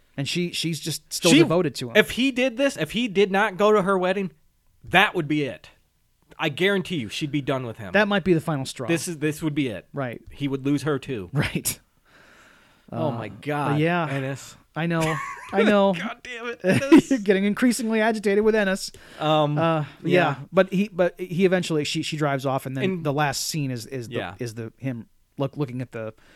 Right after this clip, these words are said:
Speaker 1: the
Speaker 2: Yeah.
Speaker 1: postcard of Brokeback Mountain again and seeing the,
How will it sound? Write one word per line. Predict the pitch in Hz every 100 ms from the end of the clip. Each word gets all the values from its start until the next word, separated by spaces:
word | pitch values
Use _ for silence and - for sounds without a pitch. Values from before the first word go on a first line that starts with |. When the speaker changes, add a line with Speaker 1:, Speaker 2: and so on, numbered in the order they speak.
| _
Speaker 1:
the | 123
Speaker 2:
Yeah. | 135
Speaker 1:
postcard | 160 151 - 135
of | 113
Brokeback | 135 - 120 123
Mountain | 123 -
again | 117 117
and | 117 117
seeing | - 123
the, | 113 113